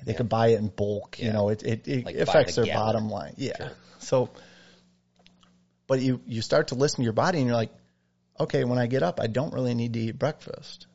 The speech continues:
Speaker 1: If I just, what happens is we all sweat in our sleep, right? So you end up a little bit dehydrated when you wake up. That's why typically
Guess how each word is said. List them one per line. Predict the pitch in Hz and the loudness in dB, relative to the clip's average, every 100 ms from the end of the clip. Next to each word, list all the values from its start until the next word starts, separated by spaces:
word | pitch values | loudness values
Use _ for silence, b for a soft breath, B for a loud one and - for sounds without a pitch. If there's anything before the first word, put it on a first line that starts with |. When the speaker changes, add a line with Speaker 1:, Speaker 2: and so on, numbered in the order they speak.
| - | -4
Speaker 1:
If | 120 | 0
I | 143 | 2
just, | 139 - - | 0 -4 -8
what | 120 127 | -2 2
happens | 139 180 139 123 | 2 0 0 -2
is | 113 | 0
we | 113 | 0
all | 120 131 | 0 0
sweat | - 123 123 98 | -4 0 0 0
in | |
our | 101 | -6
sleep, | - - 107 - | -8 -8 -10 -8
right? | 113 120 | -8 -8
So | - | -6
you | 117 | -4
end | |
up | 120 | -4
a | 113 | -4
little | 117 113 | -4 -4
bit | - | -4
dehydrated | 110 110 107 107 107 | -4 -4 -4 -4 -6
when | 104 | -8
you | |
wake | 101 101 | -8 -6
up. | 139 131 - | -2 -2 -4
That's | - 113 - | -4 -2 0
why | 123 | 0
typically | 107 - 143 131 - 110 127 | 0 -2 -2 -4 -4 -6 -6